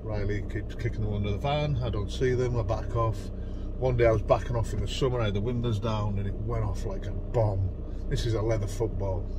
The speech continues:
We, we, we popped it. One of the neighbours even come running around shouting, thinking somebody let a gun off or something. He was panicking.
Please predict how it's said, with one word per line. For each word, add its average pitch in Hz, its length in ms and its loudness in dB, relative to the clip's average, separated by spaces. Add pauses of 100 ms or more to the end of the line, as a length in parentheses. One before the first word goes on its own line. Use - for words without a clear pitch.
(120)
We, 104 100 0
we, 95 260 -2 (300)
we 104 100 0
popped - 360 -4
it. 98 100 -2 (800)
One 113 120 0
of 101 80 2
the 101 100 0
neighbours 110 380 2
even 98 240 2
come 107 200 0
running 104 220 0
around 101 580 0 (100)
shouting, - 640 0
thinking 107 420 0 (420)
somebody 107 320 0 (580)
let 120 160 -2
a 113 60 0
gun 127 320 2
off - 180 -2
or 127 60 0
something. 117 460 0 (580)
He - 60 -2
was 98 80 -2 (120)
panicking. 120 480 2